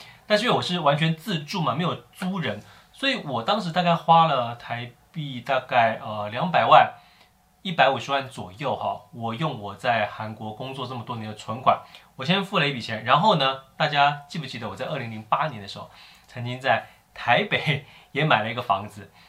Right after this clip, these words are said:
那那个时候呢，我很努力，很快的哈，就也把这个房子的这个贷款啊缴得差不多了。那我就用台北的房子当抵押，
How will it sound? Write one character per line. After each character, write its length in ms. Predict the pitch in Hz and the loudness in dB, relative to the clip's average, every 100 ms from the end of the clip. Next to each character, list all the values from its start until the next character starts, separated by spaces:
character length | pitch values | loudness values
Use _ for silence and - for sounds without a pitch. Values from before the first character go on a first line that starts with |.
| _ | _
那 280 | 156 151 160 | 4 4 4
那 100 | 185 | 0
个 100 | 165 | -2
时 100 | 147 | -2
候 100 | 135 | -2
呢， 140 | 120 | -2
我 160 | 113 113 | 0 0
很 200 | 131 131 | -2 -8
努 100 | 120 | -8
力， 100 | 120 | -10
很 140 | 104 | -10
快 280 | 101 135 120 | -2 4 4
的 120 | 107 | 2
哈， 220 | 104 98 - - _ | -6 -8 -12 -20 _
就 440 | - 123 113 101 - _ - | -6 -2 -2 -4 -10 _ -10
也 160 | 117 | -2
把 200 | 110 101 | 2 2
这 100 | 101 | 0
个 120 | 110 107 | -6 -8
房 460 | - 104 107 113 - _ | -4 -6 -6 -10 -16 _
子 160 | - 104 | -16 -14
的 80 | |
这 100 | 104 | -12
个 60 | 120 | -6
贷 180 | - 123 | -2 -2
款 220 | - 101 | -2 -8
啊 80 | 101 | -8
缴 200 | 98 90 | -8 -8
得 60 | 104 | -6
差 200 | - 127 | -2 -2
不 120 | 117 | -2
多 260 | 117 107 | -10 -8
了。 100 | 95 - _ - | -10 -14 _ 0
那 120 | 135 | 0
我 200 | 131 120 | 0 -4
就 180 | 190 185 | -4 -2
用 340 | 269 202 - - | 0 -2 -2 -10
台 260 | - 143 | 2 2
北 120 | 156 113 | 2 -4
的 80 | |
房 220 | - 104 113 | -8 -8 -10
子 200 | 107 - _ _ - | -14 -16 _ _ -2
当 220 | 190 202 196 | 0 0 -4
抵 100 | 92 90 | -14 0
押， 300 | 117 120 | 4 4